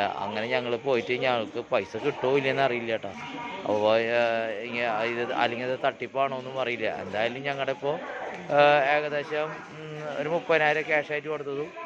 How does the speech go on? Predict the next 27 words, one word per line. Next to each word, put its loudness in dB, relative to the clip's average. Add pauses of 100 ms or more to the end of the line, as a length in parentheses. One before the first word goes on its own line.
(300)
ബാക്കി 4
ഇവർ -4
വന്നിട്ടുള്ള -2
ഇവിടെ -2
ചിലവ് 0
ഒരു 0
മുപ്പതിനായിരം. 0
അതിന് -2
മുമ്പ് -6
ഞങ്ങൾ -2
ഇവിടുന്ന് -2
മദ്രാസിലേക്ക് 2
പോയി. -2 (600)
മദ്രാസിൽ 0
പോയപ്പോൾ 4
ഞങ്ങൾക്ക് -2
ഇവർ, 2 (540)
ഏ, 4 (200)
അവിടേക്ക് 0
പോയി, 0
ഞങ്ങൾ 2
കാറിലാണ് 0
പോയി. -8 (460)
ആറ് 0
പേര് -4
കൂടിയിട്ട് -6
ഒരു -2